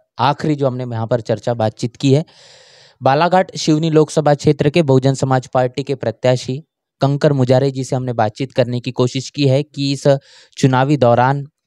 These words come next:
किस तरीके से लोगों के बीच जाकर उनकी प्रतिक्रिया वो देखने को मिली है, क्या कुछ यहाँ के मुद्दे हैं, और अगर इस लोकसभा क्षेत्र की जनता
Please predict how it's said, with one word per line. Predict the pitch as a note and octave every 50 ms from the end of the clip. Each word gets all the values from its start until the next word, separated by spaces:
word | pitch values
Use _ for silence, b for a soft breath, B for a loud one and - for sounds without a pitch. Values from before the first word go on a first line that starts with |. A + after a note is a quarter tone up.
| _
किस | - F3 - -
तरीके | D3+ C3+ C3+ - D3+ C#3
से | - D3+ C#3
लोगों | B2+ B2+ A#2 B2+ C3
के | B2 - C#3
बीच | A#2+ A#2+ B2 B2+ - A2+
जाकर | A2+ A#2+ A2+ A2+ - - A#2+
उनकी | A#2+ A#2 A#2 - A#2+
प्रतिक्रिया | - A2 G2+ - B2+ - - A#2+ A#2+ A#2 A#2
वो | A2+ A#2
देखने | A2 G#2 G#2+ G#2 - A#2 A2+ A2+
को | - A#2
मिली | A2+ A2+ A#2 B2 A#2
है, | A#2 A#2+ B2 b b b b b -
क्या | B2+ B2+ A#2+
कुछ | - - C#3 - -
यहाँ | A#2+ A2 A#2+ A#2+
के | A#2 - A2+
मुद्दे | G#2+ G#2 G2+ G2+ G#2+ C3+ C3
हैं, | B2 B2+ C3 - b b b b C#3+ b B2+
और | C3 B2 A#2+ A#2+ B2 - _ -
अगर | C#3+ D3 D#3 B2+ - - _ _ _ _ _ _ _ _ _ _ _ -
इस | G#3 F3+ -
लोकसभा | F#3 D3+ D3 D#3 - - F3 D3+ D3 C#3+
क्षेत्र | - - D#3 D3+ D#3+ D3 C#3+
की | B2+ C#3 C3
जनता | A#2 C3 C3 B2+ A#2+ C3 B2+ B2 A#2